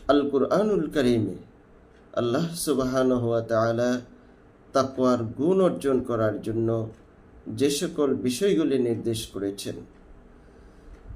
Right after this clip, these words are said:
আমরা আজকে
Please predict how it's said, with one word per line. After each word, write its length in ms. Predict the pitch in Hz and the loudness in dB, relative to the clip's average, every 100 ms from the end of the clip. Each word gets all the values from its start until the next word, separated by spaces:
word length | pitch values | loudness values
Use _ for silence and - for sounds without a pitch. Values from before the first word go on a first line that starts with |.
| - | 0
আমরা 460 | 135 147 156 165 165 - - - - - - - - - - | 4 4 4 2 -4 -18 -20 -20 -20 -20 -20 -20 -20 -20 -10
আজকে 720 | - 123 123 - 131 123 120 | 0 0 0 -2 2 4 2